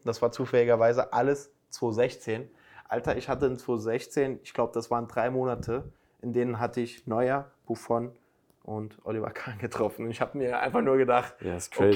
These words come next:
Speaker 1: okay, wenn ich morgen sterbe, ich hab alles erlebt, was ich, also, was ich
Speaker 2: Meine
Speaker 1: jemals geträumt hätte. Das
Speaker 2: meine Vorbilder sind
Speaker 1: Ja.
Speaker 2: Gigi Buffon und Olli Kahn.
Speaker 1: Alter, meine
Speaker 2: Das
Speaker 1: auch.
Speaker 2: ist
Speaker 1: Und du weißt gar nicht, wie viele Ausfertigungen Olli Kahn früher in meinem Zin-,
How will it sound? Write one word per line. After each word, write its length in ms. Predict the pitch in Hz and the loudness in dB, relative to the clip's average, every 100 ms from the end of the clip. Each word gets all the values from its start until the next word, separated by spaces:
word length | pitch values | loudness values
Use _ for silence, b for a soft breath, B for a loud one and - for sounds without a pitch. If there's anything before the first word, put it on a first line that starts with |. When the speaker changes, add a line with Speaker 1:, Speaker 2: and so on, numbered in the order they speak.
| 143 | 4
Speaker 1:
okay, 80 | 117 | 2
wenn 120 | 131 | -2
ich 120 | 123 | -2
morgen 360 | 131 156 214 254 | 4 4 4 0
sterbe, 480 | - 170 170 175 156 | 4 4 6 2 -2
ich 180 | 123 117 | -4 -6
hab 220 | 127 - _ | -8 -12 _
alles 400 | - 160 135 110 | -2 0 0 -2
erlebt, 480 | 120 113 104 110 - | -2 -2 -2 -6 -6
was 220 | 110 107 | -8 -8
ich, 260 | 110 - - _ _ _ _ | -12 -16 -20 _ _ _ _
also, 320 | 143 120 120 120 | -2 -2 -2 -4
was 140 | 117 | -4
ich 480 | 113 110 - - - | -4 -8 -12 -14 -6
Speaker 2:
Meine 480 | 98 107 135 123 113 | 2 4 6 4 2
Speaker 1:
jemals 360 | 151 175 156 - | 4 6 4 2
geträumt 560 | 139 - 143 190 190 | -6 2 4 4 0
hätte. 240 | 123 - - | -6 -6 -6
Das 260 | 113 127 B B B B - | -8 -8 B B B B 2
Speaker 2:
meine 180 | 120 113 | 2 4
Vorbilder 560 | 139 151 131 107 104 | 6 8 6 6 0
sind 380 | 101 101 104 104 | -6 -8 -10 -6
Speaker 1:
Ja. 280 | 120 190 190 | -2 0 2
Speaker 2:
Gigi 260 | 123 117 117 | 0 0 -2
Buffon 440 | 110 - 110 107 | -2 0 0 2
und 100 | 107 | -2
Olli 260 | 107 107 107 | 0 2 0
Kahn. 160 | 113 | 0
Speaker 1:
Alter, 420 | 104 214 - 185 165 | 2 2 2 2 2
meine 280 | 165 196 190 | 2 4 2
Speaker 2:
Das 80 | |
Speaker 1:
auch. 320 | 147 180 196 156 | 4 4 4 0
Speaker 2:
ist 60 | |
Speaker 1:
Und 100 | 165 | 0
du 40 | 160 | 0
weißt 200 | 185 175 | 0 -2
gar 100 | 190 | -4
nicht, 140 | 175 | -4
wie 300 | 165 156 190 | -6 -4 -4
viele 320 | 190 190 - - | 0 0 2 2
Ausfertigungen 760 | 185 - 170 156 170 - 160 | 0 -2 -8 -6 -2 -2 0
Olli 200 | 160 165 | 0 -2
Kahn 360 | 160 - 160 208 | -4 -8 -8 -8
früher 200 | - 175 | -2 0
in 40 | |
meinem 200 | 147 135 131 | 0 -4 -2
Zin-, 260 | 156 135 | -2 -2